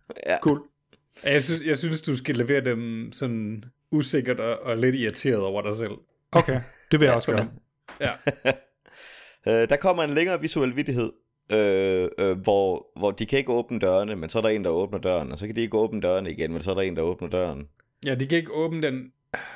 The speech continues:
Speaker 2: Hvorfor kan de ikke åbne den indenfra? Fordi, ja, det er som om, at
Speaker 3: Ja, de kan ikke åbne den indenfra. Og der,
Speaker 1: Ja.
Speaker 3: det bliver ikke rigtig forklaret, det er bare sådan en, "Her sker
Speaker 1: Ja.
Speaker 3: noget sjovt."
Speaker 1: Ja.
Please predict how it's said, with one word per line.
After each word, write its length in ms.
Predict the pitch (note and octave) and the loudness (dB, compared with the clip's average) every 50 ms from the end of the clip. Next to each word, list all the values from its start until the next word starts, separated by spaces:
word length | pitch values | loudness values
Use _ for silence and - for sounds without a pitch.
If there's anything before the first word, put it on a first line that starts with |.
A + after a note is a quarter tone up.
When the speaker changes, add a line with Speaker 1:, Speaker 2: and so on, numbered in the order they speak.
| - - - _ _ - - - - - - | -20 -20 -20 _ _ -14 -12 -12 -12 -12 -4
Speaker 2:
Hvorfor 280 | - D3+ F#3+ G3 - A#3+ | 2 2 2 2 2 0
kan 160 | A3 - G3 | 0 0 0
de 60 | F#3+ | 0
ikke 120 | G3+ F#3+ G3+ | 2 4 4
åbne 200 | G3 G3 G3 F#3+ | 4 4 4 2
den 120 | F3+ E3+ | 2 2
indenfra? 500 | F3+ F3+ F#3+ G#3 G#3 - F3 D#3+ D3+ C3 A#2+ | 2 2 2 0 2 2 2 2 2 0 -2
Fordi, 160 | - D#3 D#3+ | 0 2 4
ja, 140 | D3 C#3+ C3+ | 6 6 4
det 140 | C3+ - | 4 4
er 60 | D3 C3+ | 2 2
som 120 | - E3+ | 4 2
om, 80 | E3+ D#3+ | 2 2
at 60 | C#3 B2 - _ _ _ _ _ _ _ - | 0 -2 -6 _ _ _ _ _ _ _ -8
Speaker 3:
Ja, 40 | - | -4
de 100 | C#3+ D3+ | -4 0
kan 80 | D3+ F3 | 2 2
ikke 140 | F3 E3+ | 2 2
åbne 160 | F3 D#3+ D3+ D#3 | 2 2 2 0
den 60 | D3 B2 | -2 -2
indenfra. 340 | B2 B2 B2+ B2 B2 G#2+ F#2 - - _ _ _ _ _ _ _ _ _ _ _ | -2 -4 -4 -2 -2 -4 -6 -6 -10 _ _ _ _ _ _ _ _ _ _ _
Og 120 | - - B2+ | -6 -2 0
der, 80 | C#3 | 2
Speaker 1:
Ja. 100 | C#3 F#2 | 2 2
Speaker 3:
det 100 | - - | 2 0
bliver 140 | B2+ D#3 D#3 | 2 2 2
ikke 140 | D#3+ D#3+ E3+ | 2 4 2
rigtig 240 | E3 D#3 D#3+ D#3+ C3+ | 0 0 0 -4 -4
forklaret, 560 | - D3+ - - D3+ C#3+ C3+ A#2 G2 G2 F#2+ | -4 -6 -4 0 2 2 2 2 0 -4 -4
det 60 | A#2+ | -4
er 60 | A#2 | -2
bare 240 | G#2+ A2+ G#2+ A2 A2 | -2 0 0 0 -2
sådan 240 | - - B2 A2+ G#2+ | -2 -4 -4 -4 -4
en, 60 | A2 | -4
"Her 200 | - - C3+ A#2+ | -2 -2 -2 -2
sker 220 | - - - D3 C3+ | -2 -2 -2 0 0
Speaker 1:
Ja. 60 | - | 0
Speaker 3:
noget 180 | G#2 G2+ F#2+ | -2 -6 -6
sjovt." 400 | - - B2+ G#2 G#2+ G2+ - - _ _ _ _ _ _ _ _ _ _ _ _ _ _ - - | -4 -2 -2 -2 -4 -6 -12 -20 _ _ _ _ _ _ _ _ _ _ _ _ _ _ -10 -4
Speaker 1:
Ja. 180 | F#2 F2 D#2+ | -4 -2 -2